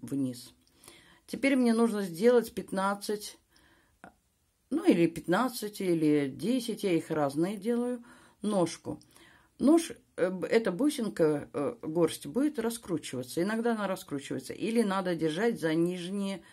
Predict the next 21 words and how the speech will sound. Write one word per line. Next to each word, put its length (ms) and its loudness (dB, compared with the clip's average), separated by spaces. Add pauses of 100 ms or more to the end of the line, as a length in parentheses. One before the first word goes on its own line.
(480)
бусинки, 720 -2
чтобы 240 -4
она 180 -2
не 140 -2
раскручивалась. 880 -6 (360)
Но 180 4
я 280 4
за 120 2
это 260 4
не 140 0
переживаю. 720 0
Главное 440 2
мне 520 -2
вначале 680 0
сделать 460 -2
вот 160 -6
эту 220 -6
вот 180 -8
такую 280 -4
закрутку, 600 -6
восьмерку. 720 -6